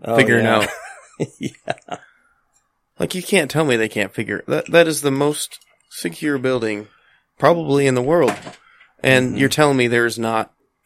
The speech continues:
Speaker 2: that it's, there's, it's too busy, we can't figure it out.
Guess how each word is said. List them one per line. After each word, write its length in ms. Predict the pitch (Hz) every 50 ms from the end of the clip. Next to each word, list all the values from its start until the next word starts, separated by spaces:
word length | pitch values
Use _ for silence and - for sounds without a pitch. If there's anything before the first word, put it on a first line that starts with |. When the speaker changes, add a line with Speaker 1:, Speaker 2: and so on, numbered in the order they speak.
| _ _ _ _
Speaker 2:
that 180 | 127 123 120 117
it's, 320 | 117 107 - - - - _ _ _ _ _
there's, 320 | 135 131 120 - - - -
it's 160 | - 131 -
too 240 | - - - 139 131
busy, 340 | 110 117 110 104 92 101 101
we 100 | 98 104 101
can't 240 | - 107 87 95 98
figure 240 | 104 98 95 95
it 60 | 92 92
out. 240 | 87 82 - -